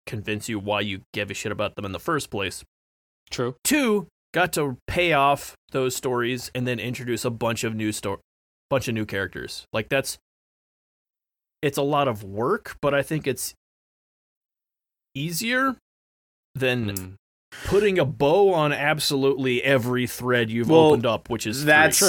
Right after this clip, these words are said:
Speaker 2: True.
Speaker 3: that's the problem in three runs into,
Speaker 1: Yeah.
Speaker 3: right? And also that it has to put a bow on some of those stories from two without
Speaker 1: And from
Speaker 3: getting
Speaker 1: one,
Speaker 3: too
Speaker 1: yeah.
Speaker 3: intimate with, yeah.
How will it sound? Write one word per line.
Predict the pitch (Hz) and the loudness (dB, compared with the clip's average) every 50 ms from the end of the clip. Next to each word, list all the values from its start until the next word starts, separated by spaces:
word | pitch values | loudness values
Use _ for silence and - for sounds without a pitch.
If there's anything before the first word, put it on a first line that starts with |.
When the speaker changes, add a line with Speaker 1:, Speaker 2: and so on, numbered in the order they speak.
| 147 104 | 4 2
Speaker 2:
True. | - - _ _ _ _ _ - | 0 -6 _ _ _ _ _ 4
Speaker 3:
that's | - 160 160 - | 4 4 4 4
the | - 156 | 2 2
problem | - 180 170 165 156 143 | 4 6 6 6 6 4
in | 135 | 2
three | - 147 151 143 | 4 4 4 6
runs | 135 131 123 113 117 120 | 6 6 6 6 6 6
into, | 139 151 147 127 127 | 6 6 6 6 4
Speaker 1:
Yeah. | 123 117 | 4 4
Speaker 3:
right? | 117 120 120 123 123 123 | 6 6 6 6 4 4
And | 120 120 | 4 4
also | 123 131 127 - - 131 123 120 | 4 4 4 4 4 4 4 6
that | 123 117 113 117 117 - - _ _ _ _ _ _ _ _ _ - | 4 4 4 4 0 -2 -16 _ _ _ _ _ _ _ _ _ 2
it | 151 139 | 4 6
has | 151 147 - | 6 4 4
to | - | 0
put | - - 160 147 | 2 4 4 4
a | 131 | 4
bow | 123 139 131 131 131 | 6 6 6 8 8
on | 127 127 120 | 8 6 4
some | 117 - 131 127 | 4 4 4 4
of | 127 117 | 4 4
those | 113 117 110 - | 4 4 2 2
stories | - - 135 123 120 123 120 - | 2 2 4 6 6 4 4 2
from | - 123 113 | 0 -2 -2
two | - - - - 170 160 147 139 131 123 117 - - - - - - | -2 -2 2 4 6 8 8 8 6 6 4 2 -4 -16 -18 -8 0
without | 127 131 135 143 | 2 4 6 6
Speaker 1:
And | 143 143 | 6 6
from | - 147 | 4 4
Speaker 3:
getting | 139 131 | 4 4
Speaker 1:
one, | 123 110 | 2 2
Speaker 3:
too | - 151 147 - - | 4 4 2 4 4
Speaker 1:
yeah. | - 151 | 4 4
Speaker 3:
intimate | 147 143 147 135 131 113 - | 4 6 4 4 4 4 2
with, | 123 123 117 139 | 0 0 2 4
yeah. | 143 131 120 120 | 4 4 4 4